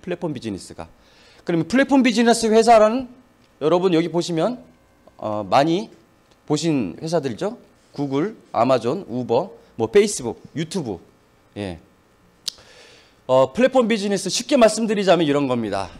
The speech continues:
종류가 굉장히 수입을 벌어들인 수입, 수입이 많아졌지만, 음, 내가 주체자이자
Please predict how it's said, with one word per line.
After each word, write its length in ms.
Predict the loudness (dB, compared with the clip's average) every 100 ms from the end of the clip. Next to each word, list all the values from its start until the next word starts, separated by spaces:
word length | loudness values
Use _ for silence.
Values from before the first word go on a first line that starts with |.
| -16
종류가 340 | -6 0 2 2
굉장히 460 | 2 2 2 2
수입을 320 | -2 -2 0
벌어들인 340 | 4 2 2 -2
수입, 360 | -4 -8 -8
수입이 280 | -8 -6 -6 -8 -8
많아졌지만, 800 | -2 0 -2 -4 -4 -4 -4 -8 _ _ _ -16 -16 _
음, 440 | -6 -4 -4 -6 -10 _ _ _ _ _ _ _ _ _ _ _ -20 -16
내가 240 | 2 4 4
주체자이자 960 | 0 2 4 8 6 6 4 2 0